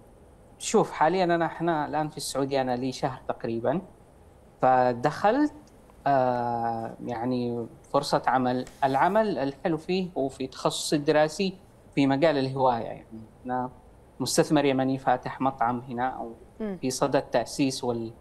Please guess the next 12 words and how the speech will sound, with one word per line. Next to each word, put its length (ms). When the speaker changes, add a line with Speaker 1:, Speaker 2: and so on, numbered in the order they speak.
Speaker 1:
والتجهيزات 680
لمطعم، 500
فأنا 180
بمسك 360
معاه 360
إدارة 360
في 200
مجال، 720
في 100
مجال 580
الطبخ 520
يعني. 240